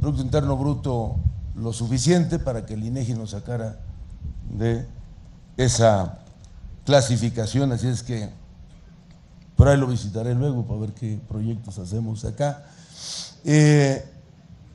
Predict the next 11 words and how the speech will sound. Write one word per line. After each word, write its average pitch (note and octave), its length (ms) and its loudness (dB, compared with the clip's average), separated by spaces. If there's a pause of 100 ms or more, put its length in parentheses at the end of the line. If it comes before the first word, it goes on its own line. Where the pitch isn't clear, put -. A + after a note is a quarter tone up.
(680)
quiero F#3+ 360 8
también E3+ 480 8
aquí C#3+ 240 0
con C3 240 0
un C3+ 380 2 (680)
público C#3 440 8
extraordinario C3 800 4
de - 80 -8
testigos, D3+ 800 -4 (720)
eh, A#2+ 380 4 (360)
expresarle E3 880 4